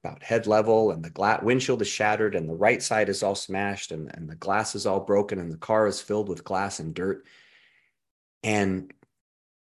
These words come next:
miraculously, miraculously, um, we're completely unharmed. And I turn to my wife and check her, and my daughters were sleeping in their car seats in the back, and, and they're, they're okay.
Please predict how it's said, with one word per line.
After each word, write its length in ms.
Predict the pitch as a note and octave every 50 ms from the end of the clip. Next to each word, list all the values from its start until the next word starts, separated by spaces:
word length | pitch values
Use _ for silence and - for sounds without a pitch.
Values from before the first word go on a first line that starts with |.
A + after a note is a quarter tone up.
| _ _ _ _
miraculously, 1200 | G2+ G#2 G#2+ A2 A#2 D3 E3 E3 - C3 G2 F#2+ F#2 - - - F#2+ F#2+ F#2 G#2+ C3+ D#3 C3+ - _ _ _ _ _ _ _ _ _ _ _ _ _ _ _ _ _ _ _ -
miraculously, 1040 | G#2+ G#2 A2 C3+ D#3 D#3 - B2+ G#2 G2+ - - - G2+ G2+ G2+ G2 G2+ G2 G2+ - _ _ _ _ _ _ _ _ _ _ _ _ _ _ _ _ _ _ _ _ _ -
um, 400 | G2+ G2 F#2+ F2+ F2 F2 E2+ D#2+ - _ _ _ _ _ _ _ _ _ _ _ _ _ _ - - - _ _ _ _ _ _ _ _ _ _ _ _ _ _ _ _ _
we're 200 | - A#2 A2+ G#2+
completely 440 | - - A2 - - C3+ A#2+ B2 B2+
unharmed. 560 | B2 A2+ G#2+ F#2+ G#2+ B2+ C3 F#2 D#2 D2+ - -
And 100 | F#2 G2
I 60 | F#2+
turn 220 | F#2+ - B2+ B2+ B2
to 40 | B2
my 140 | A#2 G#2+
wife 260 | G#2+ A2 A#2 B2 - G#2+
and 80 | G2+
check 260 | G2 - B2 A2 - -
her, 240 | - B2 A#2+ A#2+ A2+
and 100 | G2 E2+
my 100 | D#2+ D#2+
daughters 360 | F2 F#2+ G#2+ A2+ A#2 A2 -
were 120 | G2 F2+
sleeping 440 | E2+ - - A#2 A#2+ A#2 A#2 A2+ A2
in 80 | G2+ F#2
their 100 | E2+ E2
car 240 | - - A2+ A2+
seats 260 | A2 - A#2+ G#2+ - -
in 60 | G2
the 80 | G2
back, 360 | - G#2 A2 A#2 A#2+ A#2+ - -
and, 160 | D2+ D#2 -
and 160 | F2+ F2+ E2+
they're, 300 | E2+ G#2 A2+ A#2 A2+ - -
they're 240 | F2 G2+ A2+ B2 B2
okay. 500 | B2 B2 - - C3 C3 C3 C3 B2